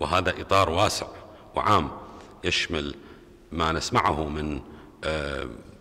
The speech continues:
أعمال عنف تقوم بها بعض العشائر بسبب خلافات، وتشمل أيضًا أفق أوسع بدأت في البصرة وممكن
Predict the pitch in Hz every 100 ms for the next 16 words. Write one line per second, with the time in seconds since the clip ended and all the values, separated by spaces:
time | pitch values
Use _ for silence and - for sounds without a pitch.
0 | - - 92 95 85 90 101 - - -
1 | - - - 85 73 76 73 71 92 78
2 | 82 - 71 90 85 78 - 78 - 76
3 | 73 120 143 - - - - 165 139 -
4 | 98 - 98 90 92 - - - - -
5 | - - 110 - - - 127 - - -
6 | - - - - - - - - - -
7 | - 92 95 - 87 123 - 127 101 -
8 | - - - - 73 73 73 - - -
9 | - 82 - 85